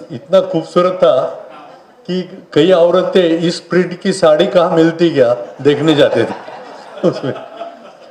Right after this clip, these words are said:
तो लेकिन उसने इतना संक्षिप्त में बताया, कोरोना ने, सभी कोरोना,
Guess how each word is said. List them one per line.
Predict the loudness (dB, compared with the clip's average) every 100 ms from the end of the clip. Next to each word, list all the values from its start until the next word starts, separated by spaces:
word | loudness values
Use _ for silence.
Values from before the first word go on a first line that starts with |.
| -4
तो | -2 -2 -4 -4
लेकिन | -4 -2 -4
उसने | -4 -2 -2
इतना | -2 -2 -2 -2 -4 -8 -12
संक्षिप्त | -4 -4 -4 -8 -8
में | -4 -2
बताया, | 0 2 2 2 0
कोरोना | -2 -2 -2 -2
ने, | -2 -4
सभी | -6 -6 -6
कोरोना, | -4 -2 -2 -6 -10